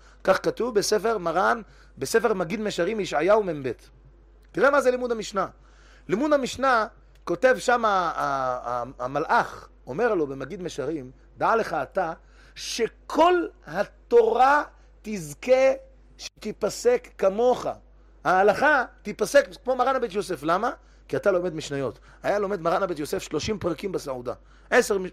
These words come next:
עשר פר-, עשרה פרקים לפני שמתחיל לסעוד. עשרה פרקים בשעה שאוכל,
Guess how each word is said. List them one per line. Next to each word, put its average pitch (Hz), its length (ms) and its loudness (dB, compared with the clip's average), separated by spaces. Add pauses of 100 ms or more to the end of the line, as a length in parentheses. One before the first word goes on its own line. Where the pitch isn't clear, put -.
עשר 220 240 -2
פר-, 180 200 -6
עשרה 190 260 2
פרקים 185 400 -6
לפני 175 200 -8
שמתחיל 160 320 -8
לסעוד. 123 340 -10 (480)
עשרה 180 340 4
פרקים 185 380 -2
בשעה 170 260 2
שאוכל, 147 400 0